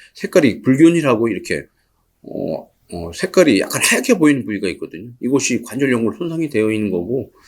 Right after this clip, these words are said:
관절 연골 손상이 되어 있다는 얘기는 무슨 냐-, 얘기냐면 뼈를 싸고 있는 연골이 떨어져 나가는 경우입니다.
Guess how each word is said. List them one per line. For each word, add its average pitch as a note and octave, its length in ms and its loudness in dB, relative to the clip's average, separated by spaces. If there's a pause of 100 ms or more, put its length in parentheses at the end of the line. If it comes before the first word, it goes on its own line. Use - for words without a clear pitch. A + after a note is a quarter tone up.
(360)
관절 D#3+ 400 6
연골 B2+ 240 2
손상이 G#3+ 280 -4
되어 B2+ 100 2
있다는 A2+ 280 -2
얘기는 A2+ 220 -6
무슨 A2+ 160 -12
냐-, F#2+ 300 -6
얘기냐면 G2 540 -6 (400)
뼈를 G#3 240 4
싸고 E3 260 0
있는 C3+ 180 0
연골이 F#3+ 340 -2
떨어져 G#3+ 320 -4
나가는 A2+ 380 -4
경우입니다. E2+ 560 -12